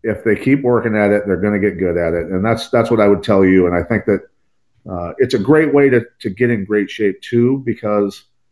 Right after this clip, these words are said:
it's stimulating your brain at the same time, where instead of getting on a treadmill or lifting weights, which are, which are great, um,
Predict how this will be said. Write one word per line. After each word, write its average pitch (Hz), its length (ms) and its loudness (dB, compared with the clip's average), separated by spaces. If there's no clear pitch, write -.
it's 107 200 -2
stimulating 123 560 2
your 98 120 -2
brain 95 420 -2
at 85 120 -6
the 85 60 -14
same 85 300 -10
time, 85 340 -6
where 90 160 -4
instead 185 220 -2
of 156 80 2
getting 151 180 -2
on 120 80 2
a 104 60 -2
treadmill 110 560 2
or 95 220 2
lifting 98 320 0
weights, 92 340 0
which 113 160 -2
are, 160 80 0
which 170 220 -2
are 180 60 2
great, - 380 0
um, 104 400 -2